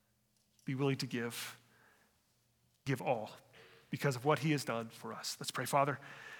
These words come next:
we give thanks this day for the work of Christ on our behalf. And in response to that work, in response to the cross, in response to, to the, the nails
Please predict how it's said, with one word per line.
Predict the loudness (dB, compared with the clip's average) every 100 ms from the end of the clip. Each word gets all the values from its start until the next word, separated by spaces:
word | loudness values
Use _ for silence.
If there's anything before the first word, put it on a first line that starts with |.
| -18 0
we | 4
give | 6 6
thanks | 8 6 6 2 2 -4 -20 -20 _ _ _ -12 2
this | 6 6
day | 8 6 6 4 -2 -12 -20 -20 -20 -20 -20 _
for | 0
the | 4
work | 6 4
of | 4
Christ | 6 6 6 0 -4 -4
on | 2
our | 4
behalf. | 4 2 0 0 -6 -10 -12 -18 -6 2
And | 2
in |
response | 4 2 8 8 8 6
to | 6
that | 6 4
work, | -6 -10 -10 -12 -12 -18 _ _ _ _ _ -2
in |
response | 0 4 8 10 8 4
to |
the | 0
cross, | 0 -2 -2 0 2 2 0 -6 -20 -20 _ -20 -10 0
in |
response | 2 8 10 10 6
to, | 2 2 0 -6 0
to | 4
the, | 4 2 -6 -2
the |
nails | 6 8 10 8 6 0 -2